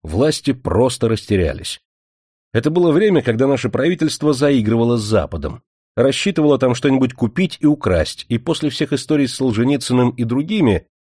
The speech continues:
каких бы то ни было скандалов с писателями избегало. Поэтому было указано с Карнаваловым поступить гуманно.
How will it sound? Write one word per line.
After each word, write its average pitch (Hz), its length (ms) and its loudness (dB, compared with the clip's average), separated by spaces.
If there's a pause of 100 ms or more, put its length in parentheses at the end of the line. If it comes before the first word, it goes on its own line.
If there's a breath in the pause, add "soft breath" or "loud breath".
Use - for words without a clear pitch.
каких 151 280 -2
бы 170 100 2
то 160 100 2
ни 170 120 4
было 160 220 2
скандалов 151 580 0
с - 60 -10
писателями 123 720 0
избегало. 98 680 -4 (880)
Поэтому 196 480 2
было 185 300 2
указано 170 800 2
с - 160 -8
Карнаваловым 139 880 2
поступить 123 640 -2
гуманно. 87 640 -2